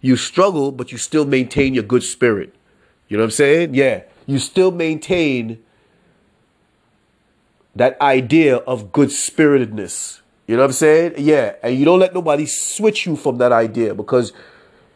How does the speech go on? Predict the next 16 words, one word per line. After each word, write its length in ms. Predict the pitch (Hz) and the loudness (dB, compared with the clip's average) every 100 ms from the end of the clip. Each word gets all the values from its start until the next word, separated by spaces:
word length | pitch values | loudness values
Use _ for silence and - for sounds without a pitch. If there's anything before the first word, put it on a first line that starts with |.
| _ - | _ -6
if 160 | 143 156 | -4 0
you 160 | 202 | 0
allow 280 | 147 151 156 | 2 2 2
them 140 | 160 151 | 0 -6
to 80 | |
convince 680 | 165 156 123 98 156 170 - | -8 -8 -6 0 0 0 -8
you 380 | 127 107 104 101 _ | -8 -8 -10 -14 _
that 220 | 127 117 | 0 0
your 140 | 135 151 | 2 2
good-spiritedness 1200 | 110 143 - - - 160 156 139 120 123 - - | 2 0 -2 -8 0 4 4 2 -2 -4 -6 -6
is, 440 | 139 120 113 104 104 _ _ _ _ | 0 2 0 -4 -14 _ _ _ _
is, 720 | 131 127 117 110 104 - - _ _ _ _ _ _ _ _ - | 2 2 2 -4 -8 -12 -16 _ _ _ _ _ _ _ _ -4
I 140 | 104 | 0
don't 160 | 147 156 | 2 2
know, 420 | 117 110 131 147 _ _ _ _ _ _ _ _ _ _ _ _ _ - | -2 -4 -6 -10 _ _ _ _ _ _ _ _ _ _ _ _ _ -4
unhealthy, 840 | 139 127 113 156 180 127 104 - | -2 0 2 2 0 -8 -14 -14